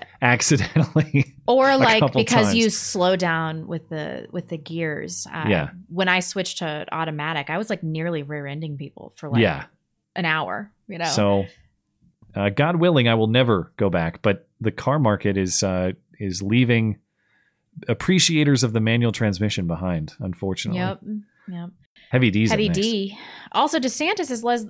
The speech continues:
Speaker 2: led the way on really good legislation like anti-vaccine mandate legislation and Stop Wronging Our Kids and Employees Act, Stop Woke Act,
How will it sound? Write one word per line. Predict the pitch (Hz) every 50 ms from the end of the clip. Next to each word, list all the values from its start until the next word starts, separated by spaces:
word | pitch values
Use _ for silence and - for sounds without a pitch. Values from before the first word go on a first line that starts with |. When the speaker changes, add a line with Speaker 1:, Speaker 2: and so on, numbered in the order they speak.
| -
Speaker 2:
led | - 185 202 233 247 254
the | 254
way | 214 180 190 214 240 233 196 175
on | 160 165 175 170 170
really | 170 190 226 254
good | 247 240 208
legislation | 196 185 185 180 - - 180 180 175 - 180
like | 165 165 165
anti-vaccine | - 165 165 - 170 156 156 151 151 - - 165 156
mandate | 156 151 156 156 156 -
legislation | - 151 147 151 - 170 156 156 160 - 156
and | 151 151
Stop | - - 165 156 156
Wronging | 165 156 160 156 151 147
Our | 139 139
Kids | 139 - - 165 160 156
and | 156 151
Employees | 151 151 - - 165 147 147 151
Act, | 226 233 226 220 220 220
Stop | - - - 170 156 160 -
Woke | 180 185 185 190 185
Act, | 202 190 190 190 - _